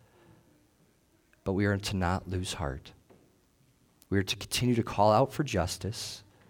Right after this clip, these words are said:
not focusing on the things around us in a way that would paralyze us like that,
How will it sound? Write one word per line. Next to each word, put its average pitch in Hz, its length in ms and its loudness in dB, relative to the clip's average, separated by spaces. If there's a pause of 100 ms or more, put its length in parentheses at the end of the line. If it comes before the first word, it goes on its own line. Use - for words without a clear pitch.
(220)
not 107 200 4
focusing 143 520 4
on 139 140 4
the 127 100 -4
things 131 320 0
around 113 320 4
us - 240 -2 (600)
in 120 120 6
a 113 40 8
way 117 360 8
that 110 380 2
would 110 440 2
paralyze 90 560 4
us - 240 -4
like 73 220 -4
that, 69 260 -8